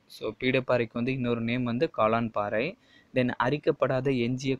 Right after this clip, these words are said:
குன்றுகளாக உயர்ந்து காணப்படும் நிலத்தோற்றம் வந்து என்ன சொல்லுவாங்கன்னா, இன்சல் பர்க்குகள் அப்படின்னு சொல்லுவாங்க. So, அரிக்கப்படாத எஞ்சிய குன்றுகளாக உயர்ந்து காணப்படும் நிலத்தோற்றம் வந்து இன்சல் பர்க்குகள். ஆ, அடுத்து பார்த்தோம்னா,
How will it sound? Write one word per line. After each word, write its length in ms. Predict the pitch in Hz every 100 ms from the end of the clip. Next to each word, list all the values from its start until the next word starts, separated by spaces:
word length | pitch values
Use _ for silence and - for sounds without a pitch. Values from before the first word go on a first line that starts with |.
| -
குன்றுகளாக 540 | 127 135 123 120 117
உயர்ந்து 380 | 127 117 123 127
காணப்படும் 520 | - 117 120 120 113
நிலத்தோற்றம் 540 | 113 120 123 120 123 113
வந்து 200 | 117 117
என்ன 200 | 113 120
சொல்லுவாங்கன்னா, 560 | 110 110 107 104 117 160 - - _ 127
இன்சல் 360 | 147 - 151 -
பர்க்குகள் 420 | 120 - 117 117
அப்படின்னு 300 | 110 110 117
சொல்லுவாங்க. 680 | 117 104 104 101 101 139 196 _ _ _
So, 320 | _ - 107 -
அரிக்கப்படாத 840 | 110 117 - 123 117 113 117 135
எஞ்சிய 380 | 113 117 120 123 -
குன்றுகளாக 520 | 117 120 113 110 117
உயர்ந்து 360 | 117 113 120
காணப்படும் 540 | 120 113 113 - 117 113
நிலத்தோற்றம் 420 | 117 113 113 110
வந்து 240 | 104 120
இன்சல் 380 | 147 117 110 117 -
பர்க்குகள். 520 | 101 110 101 123 185 - - - -
ஆ, 180 | 120 120
அடுத்து 300 | 123 147 143
பார்த்தோம்னா, 500 | 139 127 120 113